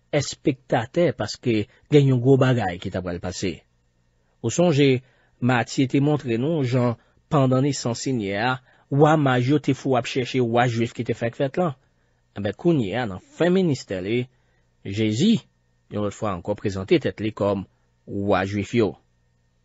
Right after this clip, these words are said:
Li te fè sa pou l te ka akonpli pwofesi ki nan Zakari, nèf vèse nèf lan. Nou menm moun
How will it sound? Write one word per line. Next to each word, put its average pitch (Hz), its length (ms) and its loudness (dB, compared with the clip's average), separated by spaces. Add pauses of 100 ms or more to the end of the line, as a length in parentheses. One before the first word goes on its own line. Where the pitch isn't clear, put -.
(580)
Li 127 200 2
te 139 140 4
fè 127 140 2
sa 156 240 0
pou 120 120 0
l 104 60 -6
te 110 100 -6
ka 113 180 -2
akonpli 120 440 -2
pwofesi 113 560 -6
ki 113 100 -6
nan 101 160 -6
Zakari, 104 400 -4
nèf 101 240 -4
vèse 98 240 -8
nèf 90 240 -8
lan. 85 160 -12 (920)
Nou 127 160 6
menm 135 240 4
moun 143 380 2